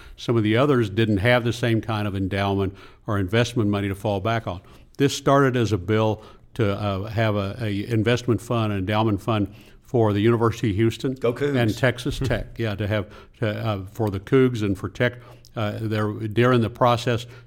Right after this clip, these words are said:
Speaker 1: two other universities were added, the University of North Texas and Texas State in San Marcos. So this creates a, a large endowment fund. It doesn't put U H Tech, uh, U N T and, and Texas State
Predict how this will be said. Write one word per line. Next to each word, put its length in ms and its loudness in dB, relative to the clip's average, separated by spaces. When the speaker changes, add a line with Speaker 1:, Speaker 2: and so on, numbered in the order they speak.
Speaker 1:
two 220 6
other 180 4
universities 560 0
were 140 -6
added, 300 -2
the 60 -4
University 460 -2
of 40 0
North 240 -2
Texas 460 -6
and 280 -4
Texas 340 -4
State 320 -2
in 100 -2
San 260 -6
Marcos. 380 -6
So 240 -6
this 220 2
creates 640 0
a, 260 -4
a 100 -4
large 340 0
endowment 360 0
fund. 160 0
It 180 -4
doesn't 340 4
put 340 0
U 260 4
H 300 0
Tech, 380 -2
uh, 220 -4
U 180 4
N 140 4
T 340 2
and, 220 0
and 500 -4
Texas 320 -4
State 340 0